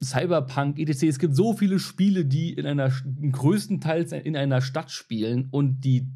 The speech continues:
trotzdem genug Content bieten. Also, wenn sie sagen, sie würden sich ausschließlich auf Lumina City beziehen und vielleicht nur für gewisse Nebenquests oder Side-Stories außerhalb der Stadt aufhalten, könnte man trotzdem die Stadt so gestalten,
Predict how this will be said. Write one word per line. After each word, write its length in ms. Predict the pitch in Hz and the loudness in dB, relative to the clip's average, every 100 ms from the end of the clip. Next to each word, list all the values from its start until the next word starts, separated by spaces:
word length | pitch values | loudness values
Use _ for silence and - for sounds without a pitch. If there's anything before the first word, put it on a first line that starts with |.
| - | -2
trotzdem 1000 | 123 139 165 - - 151 156 156 147 131 | 0 0 -4 -10 -2 0 0 -4 -8 0
genug 540 | 131 127 135 139 131 | 4 6 6 2 -4
Content 560 | - 135 147 - 127 131 | -2 -2 0 -4 -6 -8
bieten. 320 | 78 - - | -12 -10 -6
Also, 340 | 117 127 127 - - - - | 0 2 0 -4 -20 -12 0
wenn 180 | 143 | 0
sie 140 | 151 151 | 2 0
sagen, 400 | 131 143 170 170 | 2 2 0 0
sie 200 | 147 135 | 0 2
würden 180 | 156 156 | 2 2
sich 240 | 143 135 | -2 0
ausschließlich 540 | 131 180 190 190 170 | 2 2 2 0 0
auf 200 | 147 147 | -2 0
Lumina 360 | 151 165 156 143 | 2 2 4 2
City 440 | 131 170 185 170 - - - | 0 -2 -2 -2 -6 -20 -8
beziehen 400 | - 135 131 175 | -2 -2 -2 0
und 160 | 160 139 | 2 0
vielleicht 380 | 135 131 135 135 | 2 2 0 0
nur 200 | 151 160 | 2 2
für 240 | - 143 | 0 0
gewisse 440 | 131 123 151 135 139 | 2 4 2 2 2
Nebenquests 840 | 123 147 185 175 - 160 165 - | 4 4 4 0 0 0 0 -2
oder 220 | 139 123 | 0 0
Side-Stories 840 | 131 135 160 165 - 147 151 151 - | 0 0 0 -2 0 0 0 0 0
außerhalb 420 | 151 147 139 131 | 0 0 -2 0
der 100 | 127 | 0
Stadt 260 | - 139 | 0 -4
aufhalten, 500 | - 131 139 123 135 | -4 -2 0 0 0
könnte 280 | 131 143 147 | 2 2 2
man 300 | 143 127 113 | 2 2 2
trotzdem 560 | 123 135 170 - 151 143 | 0 0 -2 0 0 2
die 100 | 135 | 0
Stadt 320 | 131 139 131 | 0 -2 -2
so 420 | 127 107 131 185 | -4 2 2 4
gestalten, 800 | 156 143 - 127 143 143 147 135 | 0 -4 0 0 2 0 0 0